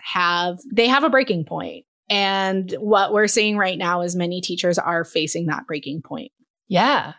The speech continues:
Speaker 2: Well, and I hope anybody listening is like, "I can see why," right? So this is clearly happening on, on a greater scale, and we're seeing it by teachers leaving. And the work you're doing in many ways helps.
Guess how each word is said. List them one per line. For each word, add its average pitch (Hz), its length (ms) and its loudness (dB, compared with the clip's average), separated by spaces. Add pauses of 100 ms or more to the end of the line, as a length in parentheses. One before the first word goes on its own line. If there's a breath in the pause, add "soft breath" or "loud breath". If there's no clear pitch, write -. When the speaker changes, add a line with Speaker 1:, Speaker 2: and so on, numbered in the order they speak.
Speaker 2:
Well, 285 340 4
and 226 240 0
I 220 100 0
hope 262 280 0
anybody 190 320 0
listening 185 560 0
is 170 140 -2
like, 165 260 0
"I 160 160 2
can 180 220 -2
see 214 180 0
why," 208 560 0
right? 170 400 -2 (160)
So 196 560 2 (200)
this 196 180 -2
is 202 80 -4
clearly 226 400 2
happening 165 560 0
on, 160 180 -4
on 170 140 0
a 165 80 -2
greater 156 340 0
scale, 143 380 0
and 151 180 -2
we're 156 80 -4
seeing 156 380 0
it - 160 -6
by 156 100 -2
teachers 160 500 -8
leaving. 143 440 -6
And 151 600 -6
the 165 140 -4
work 190 400 -4
you're 175 120 -4
doing 160 500 -4 (160)
in 175 160 0
many 190 200 0
ways 156 220 0
helps. - 480 -2